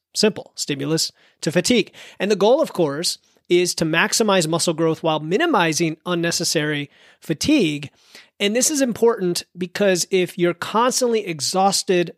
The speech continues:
from your workouts, or you're easily building up fatigue, for many of us that would be, for example, in the low back or potentially in the shoulders and the neck area, and you're not seeing proportional gains despite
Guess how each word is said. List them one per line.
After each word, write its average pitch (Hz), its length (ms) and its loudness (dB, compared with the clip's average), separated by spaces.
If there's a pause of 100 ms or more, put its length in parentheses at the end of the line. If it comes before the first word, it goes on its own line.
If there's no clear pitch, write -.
from 170 180 -4
your 165 140 0
workouts, 175 640 0 (420)
or 196 460 4 (220)
you're 175 240 2 (260)
easily 233 480 2
building 190 500 2
up 185 300 0
fatigue, 160 720 0 (100)
for 160 160 -6
many 185 180 0
of 196 60 2
us 185 140 2
that 175 340 0
would 170 180 0
be, 165 140 0
for 165 160 2
example, 160 440 0
in 175 120 -2
the 156 140 -4
low 156 260 -2
back 170 440 0 (200)
or 165 100 0
potentially 160 520 -2
in 147 80 -6
the 139 100 -10
shoulders 190 500 2
and 151 140 -4
the 139 60 -12
neck 180 260 -2
area, 196 340 4 (640)
and 180 160 2
you're 180 120 2
not 190 360 0
seeing 202 540 0
proportional 185 600 -2
gains 175 420 0
despite 196 540 -2